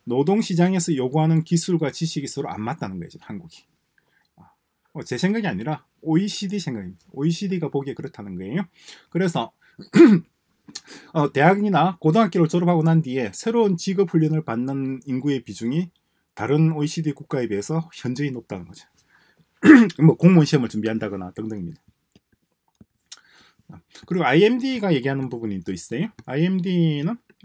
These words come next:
스위스에 있는 국제 경영, 뭐, 대학원인가 하는 곳이죠, 그죠? 어, 여기서 얘기하는 거는 정부와 공공 부문의 비효율입니다. 예를 들어서 가령, 예, 예를 들어서 한국의 사법 시스템,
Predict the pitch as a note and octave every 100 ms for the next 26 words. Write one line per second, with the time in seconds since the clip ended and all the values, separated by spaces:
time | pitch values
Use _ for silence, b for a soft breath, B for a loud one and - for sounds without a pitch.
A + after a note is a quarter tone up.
0 | - - E3 G#3 - F3 E3 C#3 C3+ D#3+
1 | E3+ E3+ F3+ C#3+ B2 B2+ B2+ C3 B2 A#2+
2 | A2 G2+ G#2+ A#2 A2+ G2 G2 F2 - F#2
3 | F2+ F#3 - _ B B B - G2+ -
4 | - D3+ E3 C#3+ D#3 C#3+ G#2+ G2+ G2 G2+
5 | G3 _ b b b _ _ - G3 A3
6 | G3+ G3+ E3+ - C#3 C#3+ F3+ F3+ E3+ D#3
7 | D3 D3 G#3 - - G#2 G#2 F2 - _
8 | _ _ - G#2 _ B2 C#3 D3+ A2 -
9 | C#3+ - _ _ _ G2+ B2 A#2 F2 E2
10 | - - - A2 A#2 - - _ - A2+
11 | B2 G#2+ F#2+ - E3+ - _ B B B
12 | - A3+ G3 E3 G#3+ F#3+ E3 - - -
13 | G2